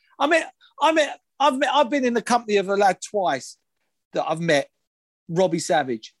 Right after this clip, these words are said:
I'm, I've been in his company twice. One of the nicest blokes I've ever met. I don't know him. I don't know him. I've been in his company twice, and he's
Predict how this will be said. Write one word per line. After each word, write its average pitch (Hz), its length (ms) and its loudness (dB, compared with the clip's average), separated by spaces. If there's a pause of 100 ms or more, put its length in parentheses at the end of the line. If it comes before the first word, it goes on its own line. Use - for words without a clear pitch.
(120)
I'm, 165 240 -4
I've 185 140 0 (260)
been 240 140 6
in 214 80 6
his 202 100 4
company 196 340 0
twice. 160 520 0 (360)
One 190 200 2
of 202 40 2
the 202 80 2
nicest 214 420 0
blokes 185 240 0
I've 165 120 -2
ever 156 160 -4
met. 143 200 -4 (200)
I 294 60 4
don't 320 180 2
know 190 200 4
him. 269 160 0 (360)
I 311 60 0
don't 320 160 0
know 202 200 4
him. 247 120 2
I've 202 120 -2
been 262 120 -2
in 226 120 -2
his 202 100 -4
company 202 320 -6
twice, 160 480 0 (100)
and 180 120 0
he's 202 240 0